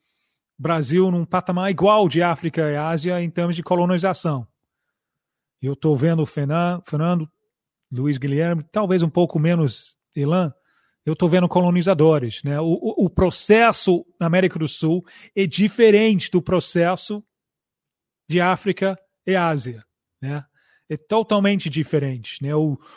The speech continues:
o, o espaço pode ser colonizado, mas os povos muito menos. Então, você tem, é, é, a pesquisa de D N A agora tá mostrando um Brasil muito mais europeu do que, do que se pensa.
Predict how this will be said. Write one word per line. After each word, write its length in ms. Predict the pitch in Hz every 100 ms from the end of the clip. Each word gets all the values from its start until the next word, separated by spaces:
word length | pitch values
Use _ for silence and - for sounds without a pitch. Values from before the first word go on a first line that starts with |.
| - -
o, 220 | 165 214
o 40 |
espaço 640 | 160 - 208 233 196 -
pode 200 | - 170
ser 140 | - 160
colonizado, 580 | 165 160 156 147 165 175
mas 200 | 180 190
os 240 | 165 131
povos 520 | - 175 185 160 175
muito 320 | 147 180 185 202
menos. 600 | 190 170 139 - - - _ - - - _ -
Então, 440 | 190 - 226 202
você 200 | 175 185
tem, 260 | - 185 175
é, 300 | 165 175 165
é, 60 |
a 380 | 160 156 156 156 -
pesquisa 440 | 160 - 180 156
de 160 | 131 135
D 160 | 156
N 220 | 151 147
A 120 | 165 185
agora 320 | 151 147 147
tá 140 | 165
mostrando 420 | 151 139 160 160
um 60 | 156
Brasil 340 | 156 151 151
muito 240 | 151 170 175
mais 180 | 160 165
europeu 460 | 156 151 151 151
do 100 | 151
que, 300 | - 160 151
do 100 | 147
que 140 | 165 165
se 140 | 180
pensa. 500 | - 165 151 - 127